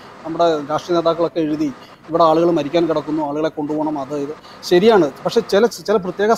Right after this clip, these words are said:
സാഹചര്യങ്ങൾ നമ്മൾ മനസ്സിലാക്കണം. പക്ഷേ ഇപ്പോൾ നോക്കൂ, ഈ ഒരു കോവിഡ് ടെസ്റ്റിൻ്റെ കാര്യം വന്നു കഴിഞ്ഞപ്പോഴത്തേക്കും കേരളം ഭരിക്കുന്ന പാർട്ടി അവരായിരുന്നു ആദ്യകാലത്ത് മു-, സ-, ഇത്, ഇതിൻ്റെ, ഇത് തുടങ്ങിയത് എവിടുന്നാണ്? ഇത് തുടങ്ങിയത് മറ്റാരുമല്ല, ഞാൻ രാഷ്ട്രീയം പറയാമെന്ന് വിചാരിക്കരുത്, പക്ഷേ തുടങ്ങിയത്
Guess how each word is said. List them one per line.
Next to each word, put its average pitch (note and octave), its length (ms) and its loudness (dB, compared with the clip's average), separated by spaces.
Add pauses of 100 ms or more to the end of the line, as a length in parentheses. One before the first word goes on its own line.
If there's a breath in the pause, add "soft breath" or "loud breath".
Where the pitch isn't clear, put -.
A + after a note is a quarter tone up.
സാഹചര്യങ്ങൾ F#3+ 520 2
നമ്മൾ F#3+ 220 -2
മനസ്സിലാക്കണം. E3 440 -2
പക്ഷേ G3 160 -8
ഇപ്പോൾ A3 200 -6
നോക്കൂ, F#3 260 -2 (520)
ഈ G#3 40 0 (120)
ഒരു A3 340 6 (140)
കോവിഡ് G3 340 4
ടെസ്റ്റിൻ്റെ G#3 360 0
കാര്യം E3+ 280 4
വന്നു E3+ 140 2
കഴിഞ്ഞപ്പോഴത്തേക്കും E3+ 560 0 (120)
കേരളം E3+ 360 -2
ഭരിക്കുന്ന D#3 320 -2 (100)
പാർട്ടി C#3+ 300 -4 (480 loud breath)
അവരായിരുന്നു G#3 500 6
ആദ്യകാലത്ത് F#3 420 2 (120)
മു-, C#3+ 160 -6
സ-, - 160 -8
ഇത്, F3 60 2 (100)
ഇതിൻ്റെ, G3 200 4
ഇത് G3 280 0
തുടങ്ങിയത് F#3+ 340 4
എവിടുന്നാണ്? G#3 320 2
ഇത് G3 140 0
തുടങ്ങിയത് E3+ 360 4
മറ്റാരുമല്ല, G3 480 2
ഞാൻ - 140 2
രാഷ്ട്രീയം F#3+ 260 -2
പറയാമെന്ന് G#3+ 320 2
വിചാരിക്കരുത്, F#3+ 420 2
പക്ഷേ G3 200 -4
തുടങ്ങിയത് F#3+ 400 0